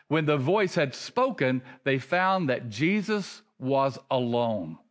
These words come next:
The disciples kept this to themselves and did not tell anyone at that time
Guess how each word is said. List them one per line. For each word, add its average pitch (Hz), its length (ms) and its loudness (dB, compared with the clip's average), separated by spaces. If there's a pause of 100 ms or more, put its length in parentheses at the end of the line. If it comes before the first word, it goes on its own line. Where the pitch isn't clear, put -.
(380)
The 139 100 0
disciples 156 640 -2
kept 196 300 -4
this 185 200 -4
to 180 160 -2
themselves 226 640 -2 (260)
and 120 240 -4
did 170 240 0
not 160 360 -2
tell 143 340 0 (100)
anyone 139 520 0
at 120 100 -4
that 131 240 -2
time 120 440 -2